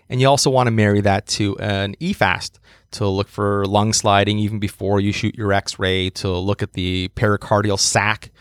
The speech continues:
to rule out any evidence of an effusion or a cardiac tamponade. And that should be your, your minimal, uh, imaging findings.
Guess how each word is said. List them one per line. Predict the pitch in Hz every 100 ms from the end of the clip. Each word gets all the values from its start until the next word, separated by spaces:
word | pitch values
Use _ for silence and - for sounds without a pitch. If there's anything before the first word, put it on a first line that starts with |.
| - - _ -
to | -
rule | 95 98 98
out | 98
any | 113 104 98 98
evidence | 104 101 98 98 101
of |
an | 95
effusion | 95 - 110 104 101 98 98 98 -
or | 95
a | 92
cardiac | - 98 98 90 -
tamponade. | 101 92 90 90 107 160 _ _ _ _ -
And | 123 117
that | 147
should | 156
be | 127
your, | 120 110 110
your | 113 104
minimal, | 104 110 113 104 101 98 98 - _ _ -
uh, | 98 -
imaging | 113 104 104 95
findings. | - 92 98 101 87 95